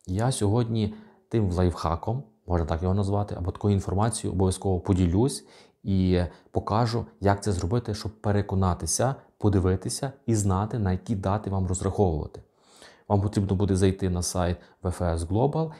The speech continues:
і там все детально є написано. Але перед тим обов'язково підпишіться на цей YouTube канал, лайкніть. Лайки дуже допомагають відео просуватися на просторах Ютубу. І в коментарях напишіть свою думку або своє запитання.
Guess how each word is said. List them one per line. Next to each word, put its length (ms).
і 160
там 380
все 400
детально 480
є 200
написано. 640
Але 180
перед 320
тим 260
обов'язково 500
підпишіться 500
на 100
цей 240
YouTube 220
канал, 420
лайкніть. 600
Лайки 340
дуже 200
допомагають 580
відео 260
просуватися 680
на 100
просторах 460
Ютубу. 420
І 120
в 60
коментарях 560
напишіть 440
свою 340
думку 680
або 360
своє 340
запитання. 640